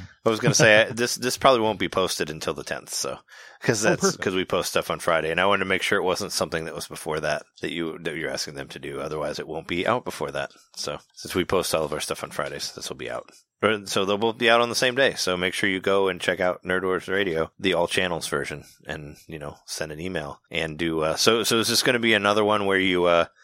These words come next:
Speaker 1: 'cause that one you did, you played, like, all the different versions of the songs, and then you did one where you picked your version, and then we did the one where I, where I picked my version, right?
Speaker 2: Yeah, it's
Speaker 1: Yeah.
Speaker 2: gonna be that again, except the difference is instead of my going first, I'm gonna go last.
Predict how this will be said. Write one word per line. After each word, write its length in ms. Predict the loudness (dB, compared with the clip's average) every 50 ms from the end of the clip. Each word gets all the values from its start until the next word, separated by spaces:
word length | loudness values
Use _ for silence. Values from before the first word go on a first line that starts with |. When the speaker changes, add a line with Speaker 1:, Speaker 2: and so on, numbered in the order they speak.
| -20 -20 -20 -20 -20 -20 -20 _ _ -2
Speaker 1:
'cause 120 | 0 4 6
that 140 | 6 6 6
one 140 | 4 2
you 100 | 0 0
did, 240 | 2 2 0 0 0
you 80 | -4 -2
played, 240 | 2 2 2 4 2
like, 160 | 2 2 2
all 140 | 2 2 2
the 80 | 0
different 260 | -2 -2 -4 -4 0
versions 280 | 0 0 0 0 0 -2
of 100 | -4 -2
the 80 | -2 0
songs, 720 | 2 4 4 4 4 2 2 0 0 0 0 -2 -2 -6 _
and 260 | 2 2 2 2 2
then 100 | -2 -2
you 140 | -2 -2 -2
did 220 | 0 -2 -2 0 0
one 260 | 0 0 0 0 0
where 100 | -2 -2
you 140 | -2 -4 -4
picked 440 | -2 -2 -2 -4 _ _ -16 -16 -16 _ _ _ -20 -20 -20 -20 _
your 440 | -18 -18 -16 -12 -4 0 0 2 2
version, 420 | 0 -2 -4 -4 -6 -8 -8 -8
and 140 | -8 -6 -4 -4
then 200 | -4 -2 -2 -4
we 100 | -4 -4
did 160 | -4 -6 -6
the 60 | -6
one 180 | -8 -8 -8 -6
where 120 | -4 -4
I, 120 | -2 -4 -4 -6 -10 -8
where 160 | -2 0 2
I 80 | 2 2
picked 360 | 0 -4 -8 -8 -10 -12 -10
my 140 | -8 -8 -8
version, 340 | -8 -10 -12 -12 -12 -16 -18 _ -10
right? 180 | -8 -8 -8 -8 -10 -18 -20 _ _ _ _
Speaker 2:
Yeah, 380 | 0 4 4 6 6 4 2 0
it's 200 | -2 -2 0 2
Speaker 1:
Yeah. 40 | 4
Speaker 2:
gonna 120 | 4 6
be 140 | 6 4 6
that 200 | 6 6 6 4
again, 220 | 4 4 2 2 0
except 280 | 0 -2 -4 -4 -4
the 60 | -4
difference 380 | -4 -4 -4 -2 -4 -4 -4 -4
is 160 | -4 -4 -2
instead 280 | -4 0 2 2 4 4
of 60 | 4
my 200 | 2 2 0 0
going 280 | 2 0 0 0 0 -2
first, 640 | 0 2 4 4 4 4 2 -2 -4 -6 -8 -10 -12 -6 0
I'm 120 | 4 6 6
gonna 140 | 6 6
go 140 | 6 4 4
last. 480 | 4 2 0 -4 -6 -8 -8 -8 -10